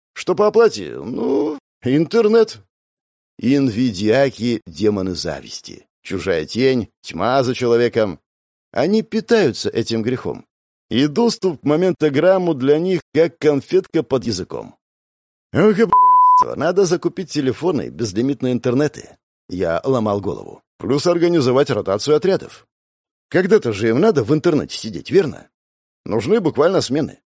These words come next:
Одна листает соцсети и строчит говнистые комменты, другая убивает людей. Нет, конечно, я могу им ничего и не платить.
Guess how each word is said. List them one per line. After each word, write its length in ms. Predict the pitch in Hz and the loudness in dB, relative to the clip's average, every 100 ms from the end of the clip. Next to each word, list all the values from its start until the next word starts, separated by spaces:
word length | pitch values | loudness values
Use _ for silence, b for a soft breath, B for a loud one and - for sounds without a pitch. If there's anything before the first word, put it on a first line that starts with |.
| _ | _
Одна 540 | 170 226 220 214 240 233 | 0 2 2 2 2 2
листает 540 | 156 - 214 226 160 | 0 0 2 2 2
соцсети 600 | 139 123 - 185 185 123 | -2 -4 0 2 2 0
и 80 | 131 | -4
строчит 440 | 120 143 147 190 | 0 0 0 -2
говнистые 500 | 139 135 139 131 135 | 0 0 2 0 -2
комменты, 600 | 127 196 185 160 147 135 101 | 0 0 0 0 0 -2 -2
другая 540 | 101 247 233 220 233 | -4 -2 2 4 4
убивает 500 | 226 131 135 131 170 | 2 0 0 2 0
людей. 420 | 175 120 85 78 _ _ _ _ _ - | -2 -6 -10 -18 _ _ _ _ _ -10
Нет, 380 | 98 120 127 117 | -2 2 2 2
конечно, 520 | - 120 131 139 127 | 2 2 4 0 0
я 200 | 120 123 | 0 0
могу 340 | 113 113 101 127 | 0 -2 0 -2
им 140 | 120 | 0
ничего 440 | 120 113 120 120 | 0 -2 -4 0
и 100 | 120 | 0
не 120 | 120 123 | 0 0
платить. 600 | 135 147 156 156 - | 2 0 0 -6 -8